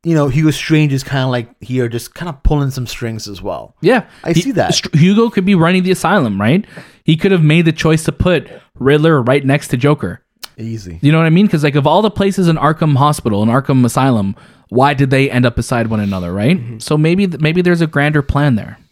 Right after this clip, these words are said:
Speaker 2: I think there
Speaker 3: The,
Speaker 2: could be a grander
Speaker 3: the
Speaker 2: plan
Speaker 3: Court
Speaker 2: there.
Speaker 3: of Owls would be great 'cause they mention
Speaker 1: Oh, so
Speaker 3: they
Speaker 1: good.
Speaker 3: mention and they really talk about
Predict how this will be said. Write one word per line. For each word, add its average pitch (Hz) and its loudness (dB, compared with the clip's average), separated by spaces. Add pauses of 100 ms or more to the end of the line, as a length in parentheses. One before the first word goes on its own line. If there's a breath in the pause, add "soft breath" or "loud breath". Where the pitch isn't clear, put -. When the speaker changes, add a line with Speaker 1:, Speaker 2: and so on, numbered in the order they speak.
(160)
Speaker 2:
I - -8
think 120 -2
there 151 2
Speaker 3:
The, 151 2
Speaker 2:
could 147 2
be 147 0
a - 0
grander 131 2
Speaker 3:
the 156 0
Speaker 2:
plan 127 -2
Speaker 3:
Court 165 2
Speaker 2:
there. 165 0
Speaker 3:
of 131 -6
Owls 123 0
would 110 -4
be 104 -4
great 113 -6
'cause 113 -8 (100)
they 120 -4
mention 107 -6
Speaker 1:
Oh, 117 -8 (400 loud breath)
so - -10
Speaker 3:
they 135 2
Speaker 1:
good. 127 -2
Speaker 3:
mention 120 -4
and 113 -8
they 113 -2
really 127 -4
talk 113 -2
about 101 -4